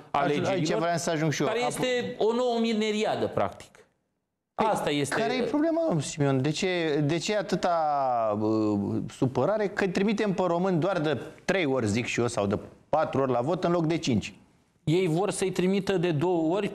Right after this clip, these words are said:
Speaker 1: <laughs> pentru următorii zece ani, că vin cu un proiect, un deceniu de stabilitate, așa spun ei, adică P S D și P N L împreună
Speaker 2: Păi și ce,
Speaker 1: zece
Speaker 2: nu?
Speaker 1: ani de
Speaker 2: Adică
Speaker 1: acum înainte.
Speaker 2: dacă românul
Speaker 1: Cum?
Speaker 2: care, să spunem, uite, rămâne în logica mea, care vă apreciază și vă vrea pe dumneavoastră,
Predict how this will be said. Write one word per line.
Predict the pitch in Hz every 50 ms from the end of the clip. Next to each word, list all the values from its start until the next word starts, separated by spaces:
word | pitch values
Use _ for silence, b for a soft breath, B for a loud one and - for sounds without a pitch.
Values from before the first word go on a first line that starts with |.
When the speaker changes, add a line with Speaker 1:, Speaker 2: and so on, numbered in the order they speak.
| -
Speaker 1:
<laughs> | 151 165
pentru | 180 180 160 - - 190
următorii | 185 175 165 170 175 165 170 190 180 180 165
zece | 143 175 185 - - 185
ani, | 190 196 185 160
că | - 185
vin | 151 160 196 196 180
cu | 190 196
un | 202 190 170
proiect, | 180 165 165 175 190 190 190 - -
un | 170 165 160 156 170 165
deceniu | 160 170 165 - - 214 208 196 190
de | 175 180 170
stabilitate, | - - 165 156 151 165 160 165 160 175 147 - -
așa | 117 123 - 156 139
spun | - - - 113 120
ei, | 156 185 185 180 B B B B B
adică | 151 165 165 151 170
P | 143 - 196
S | 185 185 185 165
D | 170
și | 175 151 - 147
P | -
N | 165 156 156
L | 156 160 185 190 180 185 B B B B B
împreună | 165 175 170 180 180 175 170 180 196 196 175 165 160
Speaker 2:
Păi | 160 330
și | - - 330
ce, | 311 - 339
Speaker 1:
zece | 370 359
Speaker 2:
nu? | 302 403 392
Speaker 1:
ani | - 220 233
de | -
Speaker 2:
Adică | - 214 -
Speaker 1:
acum | - 180 180
înainte. | 180 180 180 196 214 -
Speaker 2:
dacă | - 214 214 202
românul | 202 202 214 240 247 240 226
Speaker 1:
Cum? | 202 196
Speaker 2:
care, | 175 - 214 208 202 208 180
să | 170 - 196 180
spunem, | - - 196 208 208 202
uite, | 196 196 - - 170
rămâne | 165 170 180 190 190
în | 185 180
logica | 180 185 170 151 165 175
mea, | 151 139
care | - - 196 196 196
vă | 180 151 156
apreciază | 190 190 185 185 180 175 180 - 196 208 208 175 175 175
și | 151 156
vă | 156 175 180
vrea | 151 143 170 185 180
pe | 185 180 175
dumneavoastră, | 151 156 160 165 160 143 - - 110 104